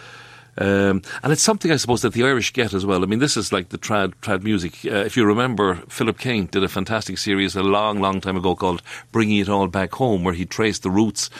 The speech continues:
of Americana and country music. Many of those roots came from this little island. Okay, others were German, others were Basque,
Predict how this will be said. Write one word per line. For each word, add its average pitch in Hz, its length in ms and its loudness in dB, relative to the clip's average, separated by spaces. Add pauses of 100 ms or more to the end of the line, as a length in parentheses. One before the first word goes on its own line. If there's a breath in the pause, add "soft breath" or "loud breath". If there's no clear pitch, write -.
(200 loud breath)
of 92 260 0
Americana 95 960 0
and 85 240 -6
country 98 260 -2
music. 87 400 0 (280 loud breath)
Many 117 280 0
of 101 120 0
those 98 260 4
roots 95 360 0
came 95 280 -2
from 90 320 -2 (140)
this 143 180 0
little 101 200 2
island. 73 440 -2
Okay, 107 340 0
others 104 240 0
were 98 80 0
German, 92 420 0
others 98 240 -2
were 85 120 0
Basque, 90 440 -4